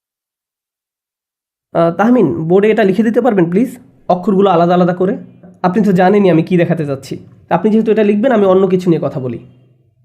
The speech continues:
বোর্ড মুছে ফেলুন, বোর্ড মুছে ফেলুন। আমি আপনাদের কোরআনের একটা গভীর বিষয়ের উদাহরণ দিতে চাই,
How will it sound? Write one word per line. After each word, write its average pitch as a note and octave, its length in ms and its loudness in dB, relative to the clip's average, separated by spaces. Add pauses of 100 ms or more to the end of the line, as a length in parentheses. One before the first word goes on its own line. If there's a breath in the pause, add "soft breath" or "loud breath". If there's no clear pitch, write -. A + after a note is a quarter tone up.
(160)
বোর্ড F3+ 180 2
মুছে E3 200 0
ফেলুন, C3 240 -8 (3750)
বোর্ড F3+ 180 2
মুছে E3 200 0
ফেলুন। C3 260 -8 (3500)
আমি G#3 200 4
আপনাদের B3 320 2
কোরআনের B3 360 2
একটা B3+ 280 0
গভীর F#3+ 300 2
বিষয়ের G3+ 360 2
উদাহরণ F#3 300 2
দিতে D#3+ 220 -6
চাই, A#2 240 -8